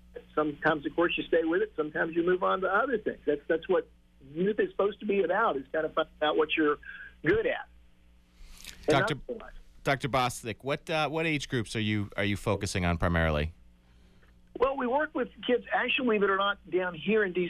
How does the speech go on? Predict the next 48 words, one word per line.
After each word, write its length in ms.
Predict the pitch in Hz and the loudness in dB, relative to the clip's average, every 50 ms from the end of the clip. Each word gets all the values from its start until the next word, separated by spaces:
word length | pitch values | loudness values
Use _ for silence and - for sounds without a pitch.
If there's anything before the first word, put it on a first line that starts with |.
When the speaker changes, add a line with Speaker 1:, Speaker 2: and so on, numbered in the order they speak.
| - - | 0 0
Speaker 1:
C, 60 | 214 214 214 | 0 2 2
usually 500 | 196 165 160 185 220 233 240 233 214 196 | 2 2 2 2 2 2 2 4 4 4
around 460 | 196 180 160 170 170 170 170 165 156 - 160 | 4 2 2 2 2 2 2 0 -2 -8 -2
three 160 | 185 196 202 | -2 0 0
to 80 | 208 202 | 0 -2
four 260 | - 196 190 196 190 | 2 2 2 4 4
years 260 | 180 165 156 139 123 135 | 4 2 2 2 2 2
old. 320 | 131 120 123 127 156 - - - - - - - - - - - | 2 2 2 0 -2 -2 -6 -20 -20 -20 -18 -16 -16 -18 -12 -2
And 260 | - 165 156 156 156 160 | 0 2 4 4 4 4
we 140 | 180 180 | 2 4
work 180 | 175 185 202 - | 4 2 2 2
with 80 | 214 160 | -2 -2
them, 100 | 160 165 | 0 -2
of 80 | 160 | 0
course, 200 | - 156 - - - | 2 2 0 0 -4
until 280 | 160 - - 160 160 | -10 -2 0 0 2
they're 120 | 160 165 160 | 2 2 0
in 80 | 156 | 0
their 80 | 151 147 | 0 0
mid-twenties. 640 | 147 151 147 143 - - - 180 180 160 131 - - - - - - - - | 0 0 0 0 -2 -2 0 2 2 2 2 -2 -12 -14 -20 -20 -16 -6 0
You 80 | 143 151 | 2 2
know, 100 | 156 156 | 4 4
that's 160 | 175 190 - - | 2 0 0 -4
the 60 | 160 | -4
big 220 | 143 160 180 175 175 | 0 0 0 0 0
joke 280 | - - 139 131 131 127 - | -2 0 0 0 0 0 0
is, 300 | 135 139 135 135 135 127 - - - - - - - - - - - | 2 2 4 2 2 -2 -4 -16 -16 -16 -14 -14 -14 -16 -12 -2 0
uh, 240 | 139 131 131 131 127 | 0 2 2 0 -2
the 100 | 131 143 | -2 0
good 220 | 156 196 185 143 | 0 0 0 2
brain 260 | 147 170 175 185 196 | 0 0 0 0 0
research 320 | 185 165 151 - 151 151 - - | 0 0 2 2 2 0 0 -2
that 80 | - - - 165 | -4 0 0 0
actually 300 | 170 175 - - 170 160 | 0 0 0 -2 -2 -2
came 380 | - - 190 214 220 220 202 156 | 0 2 2 2 2 4 2 2
out 260 | 139 127 135 139 139 | 2 2 2 2 2
of, 380 | 131 127 120 120 131 139 135 131 - - - | 2 2 4 2 2 0 -2 -6 -14 -6 -2
um, 360 | 135 131 131 127 123 123 127 - - - - - - - - - | 0 2 4 2 2 0 -2 -8 -18 -20 -20 -20 -20 -20 -14 -4
Boston, 460 | - - - 135 135 131 - - 147 147 | -2 0 2 2 0 0 0 0 0 2
out 140 | 147 143 | 2 0
of 100 | 139 127 | -2 0
Belmont, 500 | 117 151 170 185 185 170 135 110 113 - | 2 2 2 2 0 -2 -4 -6 -4 -2
out 120 | 139 151 147 | 0 0 0
of 80 | 131 | 0
McLean. 500 | 139 139 - - 156 160 170 170 165 156 | -4 -6 -4 0 2 2 4 2 2 0
The, 160 | 127 131 127 127 | 2 2 2 0
the 100 | 135 - | 0 0
first 180 | - 165 160 | 0 0 0